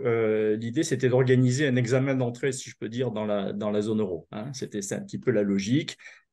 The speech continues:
euh, des, euh, déficits, des règles sur les déficits publics, euh, le, la dette publique, euh, l'inflation, la convergence des taux à long terme, et cetera.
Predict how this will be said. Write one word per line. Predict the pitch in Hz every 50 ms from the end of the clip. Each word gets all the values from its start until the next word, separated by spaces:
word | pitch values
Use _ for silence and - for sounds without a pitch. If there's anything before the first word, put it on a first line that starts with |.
| _ - -
euh, | - 95 95 95
des, | 92 107 110 110 120 123 135 139 147 151 139 -
euh, | 95 95 92 92 95
déficits, | 101 95 95 - 95 - 110 98
des | 98 101 98 95 101 95
règles | 95 95 113 127
sur | 123 - 104
les | 98 92
déficits | 87 92 - 104 98 - - 104 98
publics, | - 101 98 - - 101 107 113 120 123 - -
euh, | 98 92 92 90 87
le, | 87 85 87 92 90 87 85 85 - - - - - _ _ -
la | 95 92 87
dette | 87 104 120 131 131
publique, | - 160 147 139 151 151 151 151 151 - -
euh, | 95 82
l'inflation, | 85 98 110 117 - 131 123 123 - - - 131 123 127 131 135 135 123
la | 98 -
convergence | - - 120 110 107 110 101 101 110 117 117
des | 107 107
taux | 98 - 110
à |
long | 104 101 98 98
terme, | - 120 107 98
et | 98
cetera. | - 104 98 - 90 78 78 -